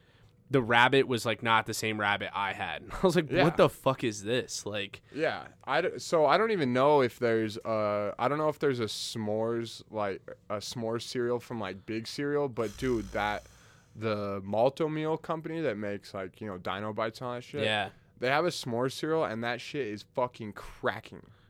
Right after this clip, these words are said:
Speaker 2: It is
Speaker 1: Is it?
Speaker 2: so good.
Speaker 1: Dude, I, I don't remember that, but I do remember, uh, Cookie Crisp.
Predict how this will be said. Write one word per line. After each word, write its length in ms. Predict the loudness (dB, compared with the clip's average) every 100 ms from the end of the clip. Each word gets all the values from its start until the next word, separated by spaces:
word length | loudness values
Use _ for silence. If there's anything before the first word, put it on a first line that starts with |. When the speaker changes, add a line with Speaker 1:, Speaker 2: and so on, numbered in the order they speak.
| -8
Speaker 2:
It 100 | -2
is 160 | 4
Speaker 1:
Is 100 | 4
it? 60 | 4
Speaker 2:
so 400 | 4 6 8 6
good. 400 | 4 2 2 -6 -8
Speaker 1:
Dude, 340 | -2 0 -2 -6 -16 -20 -20 0
I, 540 | 6 6 6 2 0 -4 _ _ _ _
I 120 | 4
don't 160 | 6 6
remember 260 | 6 6 4
that, 260 | 4 4
but 100 | 2
I 60 | 0
do 180 | 2 4
remember, 400 | 4 2 0 -4 _ _ _ -6
uh, 200 | 0 0
Cookie 340 | 0 -4 -4 -6
Crisp. 400 | -8 -8 -10